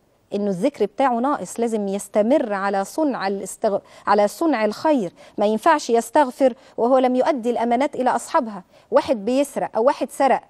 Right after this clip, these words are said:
ولم يرد هذه الأمانات لأصحابها، وقاعد ليل نهار يقول استغفر الله. نعم، أنت تستغفر الله من شيء أنت قمت عملته خطأ نهاك الله أن تصنعه،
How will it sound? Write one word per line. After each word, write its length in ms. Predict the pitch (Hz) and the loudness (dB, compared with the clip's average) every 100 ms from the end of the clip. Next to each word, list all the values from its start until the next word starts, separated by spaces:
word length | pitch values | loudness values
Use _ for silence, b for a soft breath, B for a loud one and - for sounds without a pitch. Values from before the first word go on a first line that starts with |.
| b - | b -2
ولم 340 | 226 247 240 | 2 4 4
يرد 360 | 240 247 339 220 | 4 4 2 0
هذه 400 | 262 311 254 247 | 0 2 0 -2
الأمانات 500 | 247 247 254 302 - | -2 0 0 0 0
لأصحابها، 500 | 254 247 - 247 202 | -2 0 0 0 0
وقاعد 280 | 208 277 269 | 0 0 0
ليل 200 | 262 302 | -2 0
نهار 220 | 277 294 | 2 2
يقول 240 | 277 262 262 | 0 0 -2
استغفر 540 | 240 294 247 269 233 | 0 -2 0 0 0
الله. 260 | 233 233 208 b b - | 2 2 0 b b -4
نعم، 260 | 359 285 277 | 0 2 2
أنت 200 | 311 269 | 0 0
تستغفر 720 | 262 254 330 285 247 254 240 | 0 0 0 0 0 0 0
الله 500 | 247 311 320 320 320 b b | 2 2 2 0 -2 b b
من 160 | 247 247 | -2 -2
شيء 560 | - 330 302 285 277 254 | 2 0 2 -2 -2 -2
أنت 240 | 320 320 269 | -2 0 0
قمت 340 | 269 320 285 | 2 0 0
عملته 480 | 233 240 294 294 262 | 0 0 -2 -2 -6
خطأ 380 | - 320 330 277 b b b | 0 0 2 -2 b b b
نهاك 480 | 247 269 277 370 339 | 0 2 2 0 0
الله 420 | 277 311 285 254 | 0 2 2 0
أن 120 | 254 | -2
تصنعه، 500 | 247 233 262 254 208 | -4 -4 -2 0 -2